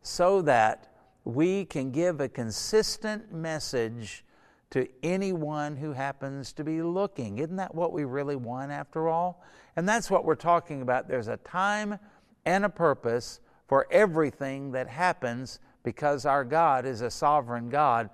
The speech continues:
But remember, he's not only sovereign, he's a good, merciful God, and he's kind,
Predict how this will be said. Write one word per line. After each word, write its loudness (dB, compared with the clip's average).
But 0
remember, -4
he's -6
not -2
only 0
sovereign, 0
he's -4
a 0
good, 0
merciful 2
God, 0
and -4
he's -8
kind, -2